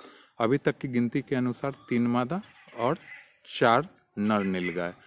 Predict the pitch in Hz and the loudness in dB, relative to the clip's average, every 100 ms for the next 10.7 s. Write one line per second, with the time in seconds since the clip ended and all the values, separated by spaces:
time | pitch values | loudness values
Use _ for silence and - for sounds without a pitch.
0 | - _ - 113 - 117 160 214 - - | -20 _ -2 -2 -2 -2 0 0 -2 -20
1 | _ _ - 113 110 113 123 147 202 131 | _ _ -6 0 2 4 2 2 2 2
2 | 110 104 104 90 82 - - 113 117 113 | 0 0 0 -4 -8 -16 -8 -2 0 0
3 | 120 143 135 196 196 127 110 - 107 110 | 0 0 0 -2 -4 -4 -8 -4 -2 0
4 | 104 113 95 92 82 - 85 - _ _ | -2 -2 -2 -2 -4 -10 -14 -16 _ _
5 | - - _ - - 120 110 - 92 85 | -20 -20 _ -4 0 2 2 0 -2 -2
6 | 95 85 - 87 - - - _ _ _ | -8 -8 -8 -14 -14 -18 -20 _ _ _
7 | - - _ _ _ _ - _ _ _ | -20 -20 _ _ _ _ -20 _ _ _
8 | _ _ - 120 117 131 - 123 113 123 | _ _ -4 0 4 2 2 0 0 -2
9 | - - - _ _ _ _ - 117 - | -8 -20 -20 _ _ _ _ -6 -6 -4
10 | 117 117 113 98 117 139 | -6 -4 -6 -6 -4 -4